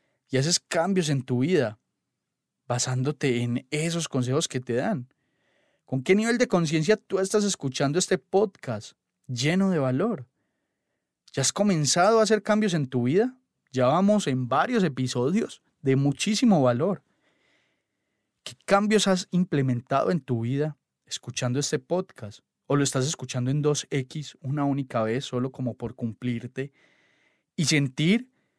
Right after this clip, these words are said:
que estás haciendo algo diferente, pero realmente no estás haciendo nada? Estás escuchando un ruido, una persona hablando rápido y ya. Yo te quiero contar también otra historia de cómo mi vida va tomando rumbos diferentes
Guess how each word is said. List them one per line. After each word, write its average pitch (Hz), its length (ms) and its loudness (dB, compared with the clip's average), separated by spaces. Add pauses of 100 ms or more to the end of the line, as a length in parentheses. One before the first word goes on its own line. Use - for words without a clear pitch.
(560)
que - 120 -4
estás 156 300 2
haciendo 185 360 4
algo 175 180 2
diferente, 131 460 0
pero 139 180 0
realmente 131 540 0
no 160 80 -2
estás 156 240 -2
haciendo 156 320 -2
nada? 151 200 -6
Estás 131 240 -6
escuchando 127 440 -8
un 147 100 -2
ruido, 143 320 -6
una 156 140 -4
persona 139 380 -8
hablando 147 420 -2
rápido 131 420 -2
y 110 80 -10
ya. 135 180 -12 (1700)
Yo 131 160 -2
te 180 80 -2
quiero 190 160 2
contar 139 320 -2
también 175 280 0
otra 180 180 -2
historia 165 400 4
de 147 100 2
cómo 151 300 -2
mi 156 120 2
vida 139 260 2
va 160 120 6
tomando 160 480 2
rumbos 160 400 0
diferentes 123 720 -6